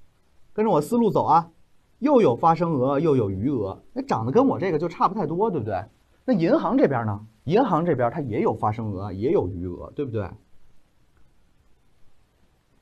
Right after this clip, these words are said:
不知道这个东西的，自己打开银行的那个网银A P P去看一下你本月的银行卡的流水。那除此之外呢，还涉及到一个文件叫什么？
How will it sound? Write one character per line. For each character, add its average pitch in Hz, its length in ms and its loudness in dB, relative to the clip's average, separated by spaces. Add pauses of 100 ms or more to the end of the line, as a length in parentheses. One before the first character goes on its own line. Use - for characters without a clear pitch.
(1160)
不 233 140 0
知 240 80 4
道 226 140 8
这 226 120 6
个 170 80 4
东 139 200 2
西 131 80 0
的， 104 200 -4
自 151 100 -10
己 143 100 -4
打 104 120 -2
开 139 260 -4 (240)
银 135 180 -2
行 127 180 -4
的 143 80 -2
那 127 100 -4
个 113 60 -6
网 107 200 -4
银 120 120 -4
A 156 100 -2
P 160 140 -8
P 131 160 -8
去 147 80 -10
看 165 300 -2
一 - 40 -6
下 104 120 -6
你 110 100 -8
本 101 200 -4
月 113 140 -6
的 104 80 -6
银 107 140 -6
行 123 100 -2
卡 107 140 -6
的 90 80 -8
流 90 180 -8
水。 - 160 -12 (1000)
那 277 100 6
除 262 200 2
此 208 100 0
之 147 100 0
外 247 220 6
呢， 123 140 -4
还 147 240 2
涉 277 180 6
及 185 80 0
到 160 100 6
一 131 80 2
个 131 60 2
文 117 160 -2
件 131 140 0
叫 113 100 -2
什 110 80 -2
么？ 95 240 -6